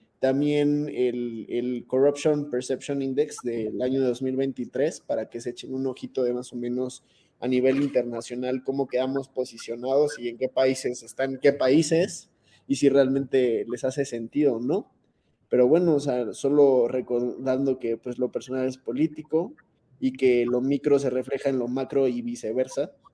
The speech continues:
Entonces, eh, pues, yo creo que este es un tema que nos gustaría también incluso escuchar lo que piensan, así que compártanos lo que piensan por redes sociales y hablen de estos temas, ¿no? En la mesa, que es donde se refleja como toda esta dinámica política,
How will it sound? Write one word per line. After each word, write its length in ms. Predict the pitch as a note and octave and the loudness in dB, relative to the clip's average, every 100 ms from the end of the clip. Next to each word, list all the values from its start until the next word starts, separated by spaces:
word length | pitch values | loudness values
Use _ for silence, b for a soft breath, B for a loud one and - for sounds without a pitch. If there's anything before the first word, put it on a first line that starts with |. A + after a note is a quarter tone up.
| - | -18
Entonces, 760 | A#2+ A#2+ B2 - B2 B2 - _ _ _ _ _ _ - | -12 -8 -8 -2 -2 -2 -6 _ _ _ _ _ _ -4
eh, 260 | B2 B2 A#2+ | 0 0 0
pues, 240 | B2+ B2 | -4 -2
yo 120 | C3+ C3+ | 0 2
creo 200 | C#3+ C#3+ | 2 2
que 60 | |
este 160 | C#3+ D3 | -2 -2
es 80 | C#3+ | -2
un 100 | C#3 | 0
tema 240 | D3+ D3+ | 2 2
que 80 | C#3+ | 0
nos 180 | C3+ B2+ | -2 -4
gustaría 400 | - C3+ C#3+ D3+ | -4 0 4 4
también 300 | D3+ D#3 D#3 | 4 2 2
incluso 300 | C#3+ D3+ D#3 | 0 -2 -2
escuchar 500 | D3+ C#3 D#3 D3+ D#3 | -4 0 2 2 2
lo 180 | D3 C#3+ | 0 0
que 120 | C3+ | 0
piensan, 440 | D3 D#3 D3+ E3+ | 0 0 0 -2
así 240 | C#3+ - C#3+ | -4 -6 -4
que 480 | D3 D3+ B2+ G#2+ - b b _ _ | 2 2 2 0 -8 b b _ _
compártanos 720 | - B2+ C#3+ D3 D#3+ D3+ C#3+ C3+ | -6 0 2 4 4 2 2 0
lo 120 | B2+ | -2
que 120 | C3 | -2
piensan 360 | C3+ C#3 D3+ C#3+ | -2 0 0 0
por 140 | C3 | 2
redes 220 | C#3+ D3+ | 4 4
sociales 720 | C#3+ B2 C#3+ D#3 F3 - - _ _ _ _ - | 0 -2 2 2 2 -6 -20 _ _ _ _ -2
y 220 | C3 C3 | 2 4
hablen 280 | C#3 D#3 D#3+ | 4 4 2
de 60 | |
estos 280 | D#3 E3 D3+ | 0 -2 -2
temas, 520 | D3+ D#3+ F3 G#3+ - | 0 2 0 -2 -6
¿no? 280 | D3+ D#3 G3 | -6 -4 -4
En 160 | C3 B2 | -4 -4
la 100 | B2 | -2
mesa, 600 | D3+ E3 F3 F#3+ B3 _ | -2 0 -2 -2 -6 _
que 380 | B2+ B2 B2 C3 | -2 -2 -2 -4
es 100 | B2+ | -4
donde 240 | D3 C#3+ B2 | -4 -2 -4
se 120 | A#2 | -6
refleja 600 | B2+ A2+ C#3+ C#3+ C#3+ C#3 | -8 -4 -2 0 0 -2
como 240 | C3+ B2+ | -6 -4
toda 140 | D3 D3 | -2 -2
esta 180 | D3 | 0
dinámica 540 | C#3 C3 C#3+ D3 C#3+ - | -2 -2 -4 -4 -6 -6
política, 600 | B2+ C3+ C#3+ D3 E3 | -6 -6 -6 -6 -6